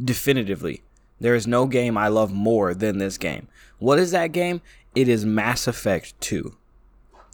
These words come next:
Mass Effect two is my favorite game of all time. Period. There will never be a game I love more than Mass Effect. So,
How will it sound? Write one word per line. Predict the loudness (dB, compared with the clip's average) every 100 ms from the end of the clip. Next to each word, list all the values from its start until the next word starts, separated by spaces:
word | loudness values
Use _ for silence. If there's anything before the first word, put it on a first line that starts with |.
| _ _ _ _ _ _ _ _ -4
Mass | -2 0 0
Effect | 0 -2
two | -2 -2 -2
is | -2
my | -4 -4
favorite | -8 -16 -6 -2 -2 -2 -4 -2
game | -4 -6 -10 -14 -20 _ _ _ _ _ -4
of | 0
all | 2 0
time. | 0 -2 -4 -14 _ _ -4
Period. | 0 0 -2 -6 -12 _ _ _ _ _ _ _
There | -2 0
will | 2
never | 0 0
be | 0 2
a | 2
game | 0 0 0
I | 0
love | 0 -2
more | -2 0 0 0
than | -2 -4
Mass | -6 -8 -10
Effect. | -10 -10 -10 -18 -20 _ _ -20 -20 -20 -20 -20 -20 -20 -20 -20 -20 -20 _ -20 -20 -20 -20 _ _ -20 -18
So, | -2 2 2 2